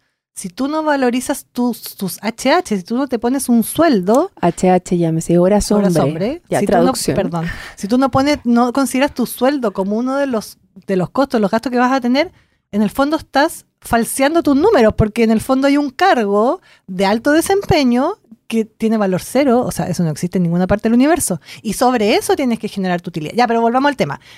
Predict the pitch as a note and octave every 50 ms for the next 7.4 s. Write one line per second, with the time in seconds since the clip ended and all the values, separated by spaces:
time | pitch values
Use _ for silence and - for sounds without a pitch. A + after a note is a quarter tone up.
0 | - _ _ - C4 D4 D#4 C#4+ C#4+ - E4 D#4+ E4 D#4+ D4+ E4 D4 D#4 E4 D#4
1 | D4+ D#4 D4 - C#4 C4+ C#4 D#4 D#4+ - E4+ D#4+ E4+ E4+ D#4+ E4 G4+ A4+ - D4
2 | A3 G3+ G#3 G#3+ A3 A#3 - C4 C#4+ D4 - D#4 D#4 D4 F4 F4+ D4 D4+ D#4 D#4+
3 | E4 - E4 D#4 - E4 E4 D4 - A#3+ G#3+ G#3+ A3+ G#3+ - - G#3+ A#3 C#4 D#4
4 | D#4+ E4 E4+ E4+ F#4 F#4+ D#4 G#3+ F#3 F#3+ G#3+ - A3+ G#3+ - - B3 A#3+ - C4
5 | B3+ - C#4 C#4 C#4 C#4 D#4 E4 - - - - - _ _ _ G3+ B3 D#4 G4
6 | - G4+ F#4+ F4 D4+ B3 B3+ C4+ E4 F#4 F4 - B3 G#3 F#3 E3+ E3+ A3 D4+ C#4+
7 | F#3+ - - F#3+ F#3 G3+ G3+ -